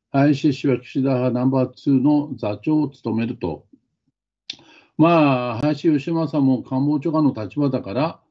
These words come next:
あんま本音をペラペラ喋るっていうことはできないにしても、これはどうなんですかね。あ、だって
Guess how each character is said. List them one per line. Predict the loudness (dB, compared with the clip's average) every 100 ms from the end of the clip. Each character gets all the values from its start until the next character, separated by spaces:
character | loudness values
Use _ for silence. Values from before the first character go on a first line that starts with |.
| _ _ _
あ | -2
ん | 2
ま | 2
本 | 2 4 6
音 | 6 6 2
を |
ペ | 0
ラ | -2
ペ | -2
ラ | -2
喋 | -4 -4 -2
る | -2
っ | -2
て |
い | 0 0
う | -2 _ _ _ _
こ | -8 -2
と | 0
は | 0
で | 0 2
き | 2
な | 4 2
い | 2
に | 2 -2
し | -2
て | 0 4
も、 | 4 4 2 -2 -6 _ _ _ _ _ -20 _ _
こ | 0 4 4
れ | 4
は | 2
ど | 0 0
う | 2
な | 2 2
ん | 0
で | -4
す | -8
か | -2
ね。 | 2 4 2 -2
あ、 | -6
だ |
っ |
て | -8